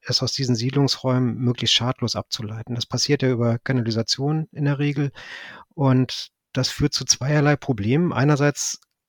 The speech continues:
hat jede Kanalisation nur ein begrenztes Fassungsvermögen.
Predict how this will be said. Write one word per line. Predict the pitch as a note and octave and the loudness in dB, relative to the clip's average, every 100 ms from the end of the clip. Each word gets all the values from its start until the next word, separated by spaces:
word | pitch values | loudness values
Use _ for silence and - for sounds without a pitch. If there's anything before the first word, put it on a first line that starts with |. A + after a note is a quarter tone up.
| _ | _
hat | - G2+ | -10 -8
jede | - B2+ D#3 | 2 4 4
Kanalisation | - C3 B2+ A#2+ B2+ - C3+ C3+ | 2 2 0 2 0 0 0 2
nur | C3+ | 4
ein | |
begrenztes | B2 A2 A#2 C#3+ C#3 | 4 2 0 0 -2
Fassungsvermögen. | - B2+ A#2 - G2+ F#2 A#2 A#2+ | -2 -2 -4 -4 -6 -6 -8 -12